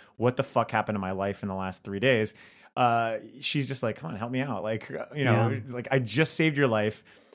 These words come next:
Speaker 1: By all accounts, you would be absolutely fucked
Speaker 2: Yeah.
Speaker 1: in this position."
Speaker 2: Yeah.
Speaker 1: Because he not only trespassed, but then he has blood all over his, his
Speaker 2: Mm-hmm.
Speaker 1: own blood, which is all over the house.
Speaker 2: Yeah.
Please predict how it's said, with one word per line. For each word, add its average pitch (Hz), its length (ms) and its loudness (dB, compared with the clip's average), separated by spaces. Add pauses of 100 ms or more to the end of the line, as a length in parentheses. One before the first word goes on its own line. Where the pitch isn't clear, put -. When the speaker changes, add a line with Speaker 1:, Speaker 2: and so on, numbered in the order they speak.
(120)
Speaker 1:
By 131 140 8
all 185 240 12
accounts, 131 440 2 (140)
you 143 140 4
would 135 120 4
be 113 240 -4 (160)
absolutely 117 600 6
fucked - 580 0
Speaker 2:
Yeah. 131 120 4
Speaker 1:
in - 40 6
this 107 80 0
position." 101 540 -4
Speaker 2:
Yeah. 123 140 2
Speaker 1:
Because 123 160 2
he 123 260 -2
not 131 180 2
only 190 220 4
trespassed, 98 720 2 (260)
but 143 80 2
then 139 160 6
he 127 420 6 (440)
has 147 240 4
blood 127 360 8
all 190 140 10
over 135 240 8
his, 147 220 2
his 135 160 10
Speaker 2:
Mm-hmm. 185 100 12
Speaker 1:
own 233 100 8
blood, 104 360 4 (320)
which 131 120 4
is 139 100 0
all 185 240 10
over 185 140 8
the 135 100 6
house. 95 460 -2
Speaker 2:
Yeah. 117 240 2